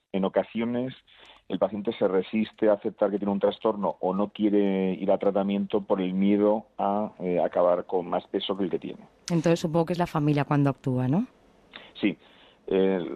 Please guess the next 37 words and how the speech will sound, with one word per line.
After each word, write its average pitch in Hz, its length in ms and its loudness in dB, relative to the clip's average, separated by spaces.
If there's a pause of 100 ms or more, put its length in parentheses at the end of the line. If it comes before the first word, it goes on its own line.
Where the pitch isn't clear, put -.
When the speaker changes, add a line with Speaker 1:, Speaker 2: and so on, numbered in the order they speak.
Speaker 1:
aquí 92 200 0
la 113 120 6
familia 113 440 2
es - 160 0
un 98 220 -2
colaborador, 98 540 4
un 101 80 -4
aliado 92 320 2
necesario 101 680 -2 (480)
y 196 160 0
es 196 120 -2
la 202 120 2
puerta 101 300 2
de 98 80 4
entrada 98 400 4
al 95 100 0
sistema. 101 340 -4
Muchos 90 280 -6
pacientes 98 520 -4
vienen 101 340 2
acompañados 98 640 0 (140)
por 92 440 0 (480)
los - 200 -4
padres, 120 460 2 (180)
por 87 160 -2
la 92 200 0
pareja 98 320 2
de 92 40 4
la 98 60 4
Guardia 98 240 4
Civil, 110 380 -4 (120)
<laughs> - 120 -6
que, 87 60 -6
que 98 100 -2
decimos 92 440 0
en 98 100 0
broma, 110 380 2